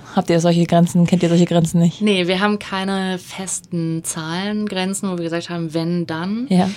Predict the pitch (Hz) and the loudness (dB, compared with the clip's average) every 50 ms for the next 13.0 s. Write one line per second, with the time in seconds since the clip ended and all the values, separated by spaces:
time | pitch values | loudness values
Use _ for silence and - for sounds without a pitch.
0 | - - - - 175 175 175 170 165 175 170 170 170 170 170 - - - 170 170 | -10 -10 -6 -2 0 0 0 2 2 2 2 2 2 0 -2 -4 -6 -8 -6 -6
1 | 165 156 180 180 165 170 170 165 - - - 165 160 165 165 170 170 165 165 170 | -4 -2 -2 -2 -2 -2 -4 -6 -8 -10 -10 -6 -4 -2 -2 -2 -2 -2 -2 -4
2 | 170 170 - - - - - 165 156 160 165 165 170 - - - 165 160 165 165 | -6 -8 -14 -20 -16 -10 -6 -4 -2 0 0 0 0 -2 -4 -6 -4 -4 -4 -4
3 | 170 - 170 165 165 160 170 160 165 170 175 185 180 180 160 - - - 170 170 | -6 -6 -6 -6 -2 -2 -2 -2 0 -2 -2 -2 -4 -6 -8 -12 -10 -6 -4 -2
4 | 165 165 165 165 160 160 160 165 160 160 165 160 165 165 156 151 165 - - - | 0 0 0 -2 -2 -2 -2 -2 -2 -2 -6 -4 -4 -4 -4 -4 -8 -10 -8 -4
5 | 170 170 175 170 170 165 165 160 156 156 156 156 160 170 170 170 170 170 - 170 | -2 -2 -4 -4 -6 -8 -8 -6 -8 -8 -8 -6 -4 -4 -4 -4 -6 -8 -8 -8
6 | 165 - - 170 170 165 - 170 - 170 165 165 165 170 - 170 165 165 165 160 | -8 -8 -6 -6 -6 -6 -8 -12 -12 -8 -6 -4 -4 -4 -4 -4 -4 -4 -4 -4
7 | 160 160 165 165 165 165 - - 160 165 165 165 170 160 165 160 160 160 160 165 | -4 -4 -2 -2 -2 -4 -6 -6 -2 0 0 2 2 0 -2 -4 -4 -6 -6 -8
8 | - - 156 160 165 - 165 165 165 175 190 185 - 185 180 175 170 165 165 - | -8 -8 -10 -10 -10 -8 -6 -4 -4 -4 -4 -4 -4 -2 -2 -2 -2 -4 -6 -8
9 | 175 - 170 165 165 160 165 165 165 156 160 156 - - - 196 208 214 202 196 | -10 -6 -4 -2 -2 -2 -2 -2 -4 -6 -6 -8 -8 -8 -6 -6 -4 -4 -2 -2
10 | 196 196 190 196 190 - - - - - - - - - - - - - - - | -2 -4 -4 -6 -6 -6 -8 -8 -10 -20 -20 -20 -18 -18 -18 -18 -20 -20 -20 -20
11 | - _ - 180 170 165 170 - - - 196 190 190 190 180 160 131 165 - - | -14 _ 0 0 0 0 0 -2 -2 -2 -2 -2 -2 0 0 0 -2 -4 -6 -8
12 | 180 170 170 170 170 165 - - - - - - - 156 - - - - - | -6 -4 -2 -2 -2 -4 -6 -10 -12 -12 -12 -10 -10 -10 -8 -8 -10 -10 -12